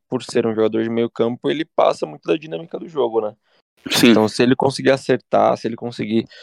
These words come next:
Speaker 1: dar esse ritmo que o time precisa, a gente tem um, uma boa oportunidade aí de conseguir fazer três pontos. Agora, se ele tiver mal, mesmo que outras posições a gente esteja bem,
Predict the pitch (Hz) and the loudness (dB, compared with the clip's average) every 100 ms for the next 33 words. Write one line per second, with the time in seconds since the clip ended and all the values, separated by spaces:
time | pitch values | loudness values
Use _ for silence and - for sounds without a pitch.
0 | - _ - 107 123 135 - - 117 123 | -20 _ -2 2 4 2 0 -2 -2 -4
1 | 113 - 110 107 - - - 123 123 123 | -4 -4 0 0 -2 -10 -2 0 2 0
2 | 101 - 104 113 - - 117 120 120 147 | -2 -2 0 -2 -4 -2 -2 -2 -4 -6
3 | 151 - _ _ _ _ _ - 120 113 | -10 -20 _ _ _ _ _ 0 0 6
4 | 120 131 135 127 123 120 117 120 135 - | 6 8 6 6 6 4 2 -2 -4 -4
5 | 131 143 131 117 120 120 117 120 131 - | -6 0 2 2 0 -6 -8 -12 -14 -12
6 | 127 127 - 131 131 - - - 196 131 | -10 -6 -4 -4 -4 -6 -8 -4 -2 -2
7 | 101 107 101 104 - 110 113 117 113 101 | -4 -4 -4 -8 -16 -16 0 0 2 -2
8 | 110 139 _ _ _ _ - 110 131 170 | -2 -4 _ _ _ _ -8 0 2 2
9 | 208 - - 123 113 - 113 - 107 101 | -4 -4 -4 -4 -8 -8 -10 -6 -6 -2
10 | 101 107 - 117 104 101 98 104 127 | -4 -4 -2 -2 2 2 4 2 0